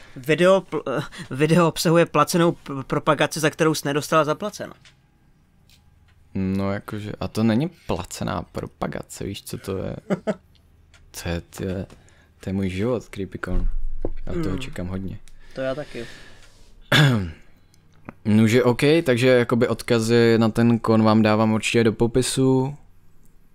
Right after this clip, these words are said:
Speaker 2: Bude to nádherné, já už myslím, že bych to mohl katnout, protože, tyjo, to bude půlhodinový video, což já jsem vůbec neplánoval, jsem čekal třeba maximálně dvacet minut strop prostě, že?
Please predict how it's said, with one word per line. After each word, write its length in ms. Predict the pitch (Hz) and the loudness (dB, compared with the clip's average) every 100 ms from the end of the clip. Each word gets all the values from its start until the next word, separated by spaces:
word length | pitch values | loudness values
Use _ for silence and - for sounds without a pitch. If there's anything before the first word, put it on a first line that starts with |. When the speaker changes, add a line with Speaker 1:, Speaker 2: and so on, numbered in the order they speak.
| - - - - - - | -20 -20 -20 -20 -20 -2
Speaker 2:
Bude 200 | 107 104 | 0 4
to 140 | 107 | 4
nádherné, 560 | 101 101 104 107 107 104 104 | 4 4 2 2 2 2 2
já 80 | 104 | 2
už 160 | 101 | 0
myslím, 240 | 107 - 104 | -2 -2 -2
že 60 | |
bych 160 | 104 - | -2 -2
to 100 | 107 | -2
mohl 160 | 104 - | -2 -2
katnout, 440 | 107 - 104 95 | -4 -2 -2 -2
protože, 680 | - 92 - 92 95 98 95 92 - - - - - | -4 -6 -4 -6 -2 -2 0 0 -4 -8 -20 -20 -8
tyjo, 140 | 98 92 | -4 -2
to 80 | |
bude 140 | 95 98 | 2 0
půlhodinový 680 | - 101 101 107 104 101 98 | 2 2 4 4 4 2 2
video, 300 | 101 98 92 | 2 2 0
což 220 | 101 - | -4 -4
já 80 | 95 | -4
jsem 180 | 98 | -2
vůbec 220 | 98 101 - | 0 0 0
neplánoval, 560 | 95 98 92 90 85 | -2 0 0 -2 -4
jsem 180 | - 92 | -6 -6
čekal 280 | 95 90 90 | -6 -6 -6
třeba 240 | - 95 92 - - | -4 -4 -4 -8 -8
maximálně 640 | 87 - - 92 85 85 | -6 -6 -6 -4 -4 -4
dvacet 320 | 85 82 - | -6 -8 -6
minut 240 | 110 92 - | -6 -6 -10
strop 400 | - 101 95 - | -10 -8 -8 -8
prostě, 400 | - 107 - | -10 -10 -14
že? 80 | - | -14